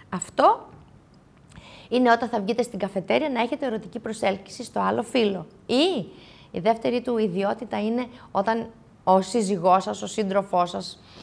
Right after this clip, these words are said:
είστε πολλά χρόνια και έχει πέσει λιγάκι το ερωτικό πάθος, το ερωτικό λαδάκι ανεβάζει το ερωτικό πάθος. Πολλοί κόσμος παίρνει και τα δυο λαδάκια μαζί και φυσικά το χεράκι της Φατίμα. Είναι ένα μπρελόκ φοβερό,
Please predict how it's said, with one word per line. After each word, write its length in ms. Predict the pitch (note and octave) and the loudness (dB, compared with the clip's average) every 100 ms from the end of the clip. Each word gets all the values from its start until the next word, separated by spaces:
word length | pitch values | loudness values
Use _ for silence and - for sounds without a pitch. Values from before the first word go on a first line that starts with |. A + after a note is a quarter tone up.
| - - | -20 -8
είστε 200 | A3 A3+ | -4 0
πολλά 240 | G#3+ G#3+ G#3+ | 0 2 0
χρόνια 400 | G#3+ G#3+ A3 G#3 | 0 0 0 -2
και 100 | G#3+ | -4
έχει 140 | G3+ | -2
πέσει 300 | - G#3 - | 0 0 -2
λιγάκι 360 | F#3 F#3 F#3+ F3+ | -4 -4 -4 -6
το 80 | |
ερωτικό 380 | F#3+ F3+ F3+ F#3 | -6 -6 -6 -6
πάθος, 560 | F3 F#3+ A3 G#4+ G#4+ - - | 0 0 -2 -6 -14 -16 -10
το 60 | G#3 | -6
ερωτικό 380 | G3+ G3 F#3+ A3 | -4 -6 -4 -2
λαδάκι 480 | G3+ F3+ C4+ C4+ - - - | 0 -2 -4 -6 -12 -16 -6
ανεβάζει 580 | - G3+ F#3+ F#3+ A#3 F#3 | -2 0 2 6 6 4
το 120 | - | -2
ερωτικό 400 | F3+ F3 F3 F3+ | -4 -4 -6 -6
πάθος. 520 | E3+ F3 D#3+ - D3+ - - - - - - - | -2 -2 -2 -8 -12 -18 -20 -20 -20 -20 -20 4
Πολλοί 280 | C#4 C#4+ - | 6 6 6
κόσμος 360 | G#3+ G3+ G3+ | 4 4 2
παίρνει 240 | - F#3+ F#3+ | 2 2 2
και 120 | F#3 | -2
τα 120 | F3+ | -2
δυο 200 | E3 F#3+ | -2 0
λαδάκια 420 | F3+ E3 E3 E3 | 0 0 -2 -2
μαζί 360 | E3+ G#3+ D4 A4 - | -4 -2 0 -2 -2
και 100 | A3+ | -6
φυσικά 640 | - F#3+ - - - G#4 - - - - - - _ _ - - - | -6 -8 -8 2 4 4 -2 -18 -20 -20 -20 -20 _ _ -20 -16 -10
το 100 | G3 | -6
χεράκι 400 | F#3+ F3+ G#3 G#3+ | -2 -2 -4 -8
της 180 | G#3+ | -12
Φατίμα. 500 | - F3 G#3+ F3+ E3+ - - | -10 -4 -2 -2 -4 -10 -6
Είναι 200 | A3 A3 | -4 -2
ένα 180 | G#3+ A3 | -4 -4
μπρελόκ 440 | G3 F#3 F#3+ G3+ - - - _ _ - - - | -4 0 2 2 0 -14 -20 _ _ -20 -20 -8
φοβερό, 580 | F#3 E3 E3+ E3+ G3 | -6 -4 0 0 -2